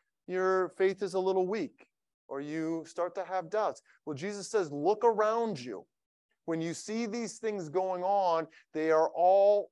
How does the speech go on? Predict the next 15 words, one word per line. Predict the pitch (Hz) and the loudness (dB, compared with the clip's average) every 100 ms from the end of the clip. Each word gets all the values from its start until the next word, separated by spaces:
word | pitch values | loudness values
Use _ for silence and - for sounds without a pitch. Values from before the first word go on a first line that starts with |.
| - | -8
assurances | 156 - - - 214 254 233 160 151 160 160 151 | -10 -12 -16 -2 4 6 4 2 -4 -4 -2 -2
that | - 147 | -2 2
I | 160 165 170 170 - | 4 6 4 0 -4
am | 170 170 170 170 175 170 _ _ _ | -2 0 0 -2 -4 -10 _ _ _
coming | - - 156 151 147 151 147 _ _ _ _ 135 | -14 -6 -6 -4 -6 -8 -14 _ _ _ _ -8
again." | 135 123 123 98 87 _ _ _ _ _ _ _ _ _ _ _ _ | -8 -6 -8 -10 -20 _ _ _ _ _ _ _ _ _ _ _ _
That's | 127 135 | -12 -10
a | 160 | -12
correct | - - 165 175 233 233 - | -12 -8 -4 0 0 -2 -12
way | 147 123 113 - _ _ _ _ _ _ _ _ | -6 -6 -6 -14 _ _ _ _ _ _ _ _
to | 127 | -12
use | 113 113 - | -8 -10 -12
the | - | -20
signs. | - 73 _ _ _ _ _ _ _ _ _ _ _ - | -20 -20 _ _ _ _ _ _ _ _ _ _ _ -8
Another | 156 170 220 254 165 131 | -4 0 2 4 2 -2